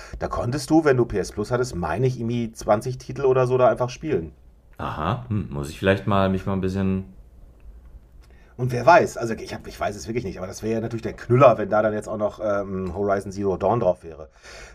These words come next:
Speaker 1: Ähm, ne, also ist natürlich mal scheiße, wenn jemand sagt, „Spiel das unbedingt, spiel das unbedingt“, weil dann stehst du da und denkst, „Ich verstehe halt nicht, was ihr alle wolltet.“ Aber das war definitiv ein, äh, ein wirklich gutes Spiel, als es rauskam. Ich hab das wirklich sehr gerne gespielt.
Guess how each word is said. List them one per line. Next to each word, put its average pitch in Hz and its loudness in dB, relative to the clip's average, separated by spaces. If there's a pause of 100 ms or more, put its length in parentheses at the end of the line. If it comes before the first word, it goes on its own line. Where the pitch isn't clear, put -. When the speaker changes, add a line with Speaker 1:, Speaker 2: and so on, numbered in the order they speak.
(140)
Speaker 1:
Ähm, 117 2
ne, 151 8
also 127 4
ist 117 -2
natürlich 135 0
mal 117 2
scheiße, 139 4
wenn 117 4
jemand 113 4
sagt, - 0
„Spiel 151 -8
das 147 2
unbedingt, 127 2
spiel - -10
das 143 4
unbedingt“, 131 0
weil 107 2 (600)
dann 185 -2
stehst 165 8
du 156 0
da 147 12
und 131 6
denkst, 131 2
„Ich 120 -6
verstehe - -8
halt 92 -6
nicht, 90 -10
was 92 -8
ihr 92 -4
alle 87 -4
wolltet.“ 113 -2 (840)
Aber 131 12
das 131 6
war 147 6
definitiv 180 -2
ein, 151 -6
äh, 131 -2
ein 139 -2
wirklich 131 -4
gutes 127 -8
Spiel, 120 -4 (240)
als 131 4
es - -10
rauskam. 135 2
Ich 123 -8
hab 120 -6
das 95 -8
wirklich 117 -8
sehr 123 2
gerne 139 0
gespielt. 147 -4